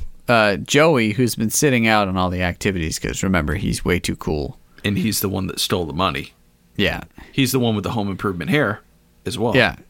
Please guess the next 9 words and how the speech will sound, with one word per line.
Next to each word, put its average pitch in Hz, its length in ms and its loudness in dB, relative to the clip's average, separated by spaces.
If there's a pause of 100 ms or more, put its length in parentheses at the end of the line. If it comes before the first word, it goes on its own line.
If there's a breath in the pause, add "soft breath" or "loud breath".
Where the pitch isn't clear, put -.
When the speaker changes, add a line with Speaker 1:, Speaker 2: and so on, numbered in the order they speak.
(140)
Speaker 1:
yeah. 113 280 -2
I 113 120 -2
Speaker 2:
Right. 113 80 4
Speaker 1:
mean, 110 120 2
he's, 143 260 2
he's 147 260 0
got 156 200 4
it 123 140 4 (380)
all, 87 360 2